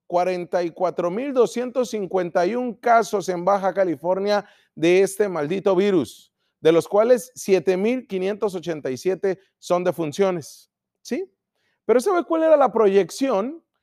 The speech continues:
Cuando el doctor Alonso Pérez Rico nos hablaba bonito, suave, sin generarnos un impacto, y eso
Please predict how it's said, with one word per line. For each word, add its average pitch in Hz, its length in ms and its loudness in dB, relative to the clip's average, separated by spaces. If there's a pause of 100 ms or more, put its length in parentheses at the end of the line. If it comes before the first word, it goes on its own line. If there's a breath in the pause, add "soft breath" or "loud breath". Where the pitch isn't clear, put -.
(320)
Cuando 196 580 2
el 190 100 2
doctor 214 280 4
Alonso 247 300 0
Pérez 226 240 4
Rico 165 340 -2
nos 151 200 -6
hablaba 190 320 0
bonito, 147 560 -6
suave, 143 540 0 (760)
sin 156 240 -8
generarnos 165 440 -2
un 180 220 -2
impacto, 156 480 -2
y 139 120 0
eso 185 380 0